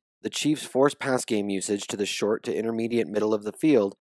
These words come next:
increasing the likelihood that Jacobs replicates his increased pass game usage this week.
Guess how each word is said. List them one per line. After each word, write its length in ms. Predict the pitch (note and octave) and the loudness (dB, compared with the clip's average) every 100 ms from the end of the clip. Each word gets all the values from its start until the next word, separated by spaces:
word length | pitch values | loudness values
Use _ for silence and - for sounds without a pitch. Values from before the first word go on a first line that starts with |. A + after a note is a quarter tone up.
| - | -10
increasing 500 | B2+ C3 D3 C3+ D#3+ | -8 -2 -2 0 4
the 80 | D3+ | 4
likelihood 520 | B2 G#2+ G#2+ G#2 G#2 | 4 2 0 0 0
that 140 | G#2+ | -2
Jacobs 340 | G#2 G2+ G#2+ - | -2 -2 -4 -4
replicates 540 | G#2 G#2 G2+ G#2 F#2+ | -6 -6 -8 -8 -6
his 120 | G2+ | -8
increased 480 | E2+ G2 G#2+ G#2 F#2 | -6 -8 -6 -8 -8
pass 260 | A#2+ C3+ - | -4 -4 0
game 220 | A#2+ G#2 | -2 -2
usage 320 | F#2+ G2 F#2 F2 | -6 -6 -8 -8
this 220 | F#2+ - | -8 -4
week. 280 | G2+ - | -6 -6